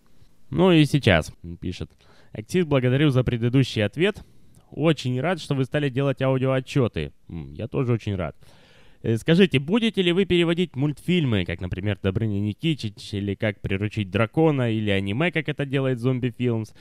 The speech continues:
Или это, можно сказать, привилегия останется за ними? И насчёт мультика «Люди Крестик», вы просто простебались над Гоблином или личная неприязнь к нему? И скажите, как расшифровывается гумно из «Цука»?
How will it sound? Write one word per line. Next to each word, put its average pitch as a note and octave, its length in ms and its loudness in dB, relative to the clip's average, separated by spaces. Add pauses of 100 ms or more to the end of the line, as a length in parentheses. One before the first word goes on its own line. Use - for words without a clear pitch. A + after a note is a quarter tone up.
(480)
Или F#3 260 0
это, F#3+ 320 2
можно D3+ 280 4
сказать, D3+ 240 0
привилегия D3+ 800 2 (200)
останется B2+ 500 0
за B2 100 2
ними? F#2 380 -2 (720)
И A#3+ 180 -8
насчёт G#3 320 -2
мультика D#3+ 360 0
«Люди C#3 200 0
Крестик», F#3+ 520 -2 (440)
вы B2 120 -2
просто C#3+ 320 0
простебались C#3+ 640 -2
над F3 180 -2
Гоблином D#3+ 420 2
или A#2 200 0
личная D3 420 -2
неприязнь A#2 580 -2
к - 80 -20
нему? A2 380 -2 (580)
И G2+ 100 -10
скажите, C3+ 420 -2
как B2 160 -6
расшифровывается G#2+ 760 -2
гумно G2+ 380 -4
из G2+ 160 -2
«Цука»? - 580 -16